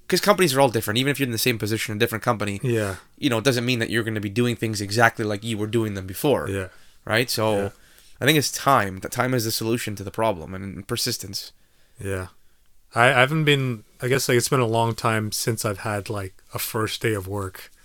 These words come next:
Speaker 1: Mm-hmm.
Speaker 2: first day of school or whatever. So curious to, well, yeah, what the, what that's gonna be like. Like, am I gonna struggle the first couple weeks? Am I gonna feel awful, like, every single day? Like,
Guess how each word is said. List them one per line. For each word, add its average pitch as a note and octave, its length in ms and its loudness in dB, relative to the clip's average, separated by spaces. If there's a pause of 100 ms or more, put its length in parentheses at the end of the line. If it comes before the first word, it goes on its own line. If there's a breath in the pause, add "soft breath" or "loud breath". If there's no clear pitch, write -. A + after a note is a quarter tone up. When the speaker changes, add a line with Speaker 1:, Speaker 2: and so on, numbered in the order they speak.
Speaker 1:
Mm-hmm. G#2+ 260 -8 (180)
Speaker 2:
first - 360 -2
day G#2 140 -2
of G2 80 -4
school - 280 -2
or G2+ 120 2
whatever. G2 440 -2
So G2 340 -6 (880 loud breath)
curious F3+ 320 8
to, E3 100 6 (200)
well, D3 160 2
yeah, D3 160 4
what B2+ 200 2
the, C3+ 340 4
what B2+ 100 -2
that's C3 200 2
gonna B2+ 140 -2
be A#2 100 2
like. B2 220 2
Like, F#2+ 140 -6
am G#2 100 -2
I A2 80 0
gonna A2 140 0
struggle A2+ 340 2
the G#2 60 2
first A2 260 0
couple G#2+ 260 -2
weeks? A2 300 -2
Am G#2 80 -4
I G#2 40 -2
gonna G#2 180 -2
feel A2 360 0
awful, G#2 440 -4
like, G2 160 -4
every G2+ 160 -4
single G#2 280 -6
day? G#2 340 -6 (280)
Like, G2+ 160 -12